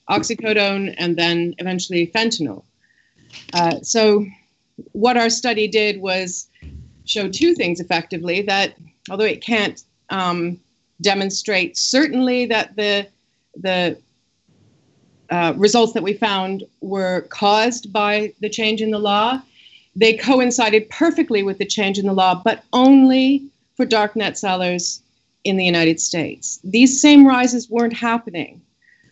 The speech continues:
for darknet sellers in other countries. So that really gave us some confidence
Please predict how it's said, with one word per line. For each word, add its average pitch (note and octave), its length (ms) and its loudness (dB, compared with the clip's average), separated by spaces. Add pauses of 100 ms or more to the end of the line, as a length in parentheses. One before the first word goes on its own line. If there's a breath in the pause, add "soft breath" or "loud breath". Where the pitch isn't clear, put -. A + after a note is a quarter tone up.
(100)
for G3 80 -10
darknet G3 380 -2
sellers G3 320 -4
in F#3+ 100 -4
other F#3 200 -2
countries. - 600 -8
So A#3 100 -2
that B3+ 300 -2 (140)
really B3 260 -4
gave G#3 220 0
us G3+ 160 -6
some G3+ 160 -4
confidence F3 960 -4